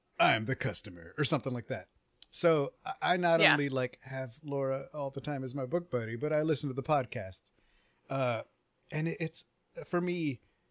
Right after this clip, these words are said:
Speaker 1: there's so very few, like, book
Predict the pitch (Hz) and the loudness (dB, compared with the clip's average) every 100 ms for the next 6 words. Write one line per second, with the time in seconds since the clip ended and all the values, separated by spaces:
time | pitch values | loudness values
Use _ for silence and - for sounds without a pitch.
0 | _ _ _ _ _ _ _ _ _ _ | _ _ _ _ _ _ _ _ _ _
1 | 143 147 139 180 143 135 131 - 123 127 | -2 0 2 0 0 0 -4 -6 -4 -2
2 | 113 104 120 104 - 123 120 | -2 -6 -6 -8 -6 -6 -6